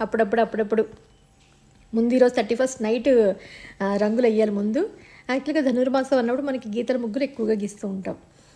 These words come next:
నేను ఈ ప్రొడక్ట్స్ తీసుకున్నాక ఒక్కసారి కూడా వాడింది లేదు, but ఇవి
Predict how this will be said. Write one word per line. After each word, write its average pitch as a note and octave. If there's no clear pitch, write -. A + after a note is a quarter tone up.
నేను A#3+
ఈ A#3+
ప్రొడక్ట్స్ A#3
తీసుకున్నాక A3+
ఒక్కసారి A3+
కూడా C4
వాడింది G#3+
లేదు, G3+
but B3
ఇవి B3